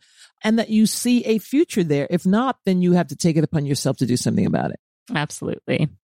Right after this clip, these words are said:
Speaker 2: On the topic of different places you've worked at and beauty, you worked at Revlon for a while. What was your position there?
Speaker 1: I was a vice president of marketing.
Speaker 2: I always talk about <laughs> how so much of the beauty industry is just marketing,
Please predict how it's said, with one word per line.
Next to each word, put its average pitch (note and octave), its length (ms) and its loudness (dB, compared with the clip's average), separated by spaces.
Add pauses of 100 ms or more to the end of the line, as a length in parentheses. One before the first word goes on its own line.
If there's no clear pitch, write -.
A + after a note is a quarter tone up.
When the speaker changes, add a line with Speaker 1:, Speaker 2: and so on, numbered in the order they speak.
(340)
Speaker 2:
On G#3+ 160 0
the B3 80 -2
topic E3+ 480 -2
of C#3+ 340 -2
different D3+ 300 -4
places D#3 320 0
you've D3 140 0
worked C3 260 -2
at A#2 240 -4
and C#3+ 260 0
beauty, C3+ 560 0
you E3+ 180 2
worked F#3+ 300 -2
at D#3 140 -2
Revlon C#3+ 680 -4 (340)
for D3+ 120 2
a C#3 60 2
while. C3 320 0
What D#3 140 -2
was F3+ 160 0
your E3+ 80 2
position C#3+ 420 -2
there? C#3 240 2 (400)
Speaker 1:
I D#3+ 240 0
was D3+ 160 0
a D3 60 -2
vice D#3 300 -4
president C3+ 360 -2
of B2+ 60 -4
marketing. A2+ 500 -2 (380)
Speaker 2:
I F#3+ 240 -2
always E3 400 -2
talk D3 300 0
about C#3+ 320 -2
<laughs> - 40 -6
how C#3+ 400 0
so - 180 -4
much D#3 160 0
of D#3+ 80 2
the D#3 100 2
beauty C#3 200 2
industry C3 480 -2
is C#3 140 0
just - 240 -4
marketing, C#3 520 -2